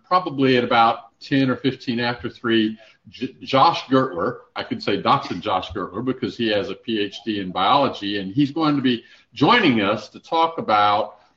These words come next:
evolution and especially what evolutionists say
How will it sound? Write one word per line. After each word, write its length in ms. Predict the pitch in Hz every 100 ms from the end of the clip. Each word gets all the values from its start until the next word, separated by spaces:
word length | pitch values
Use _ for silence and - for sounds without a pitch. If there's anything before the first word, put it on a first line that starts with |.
| _ -
evolution 600 | 208 190 143 135 160 151
and 220 | 135 123
especially 880 | - - 220 - - 98 92 120 - _ -
what 260 | 143 135 -
evolutionists 1200 | 151 185 190 185 - 170 160 - - - - - -
say 680 | - - 175 123 85 101